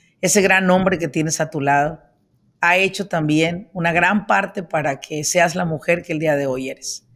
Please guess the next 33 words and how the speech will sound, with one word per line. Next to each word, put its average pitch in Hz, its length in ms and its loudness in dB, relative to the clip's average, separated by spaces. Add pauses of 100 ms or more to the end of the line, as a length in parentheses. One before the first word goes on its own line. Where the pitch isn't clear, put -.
(420)
Estoy 220 640 2
orgullosa 196 840 2
y 190 60 2
lo 156 160 0
que 160 120 -4
sigue 170 340 -2
de 156 120 -2
ti. 185 280 -8 (360)
Y 208 80 2
les 202 120 4
quiero 285 220 2
pedir 233 300 4
a 233 180 0
todos 240 280 2
los 190 180 -4
que - 100 -8
escuchen 196 640 -4 (180)
este 180 720 0
podcast 175 520 0
o 160 80 0
vean 240 260 4
este 180 240 -2
podcast, 170 580 -4
este - 160 -8
episodio, 180 560 -2 (500)
sigan 202 720 4
a 170 140 -2
Crisia 208 480 2
en 170 140 -2
todas 180 200 4
las 165 120 4
redes 151 220 2
sociales. 143 540 -8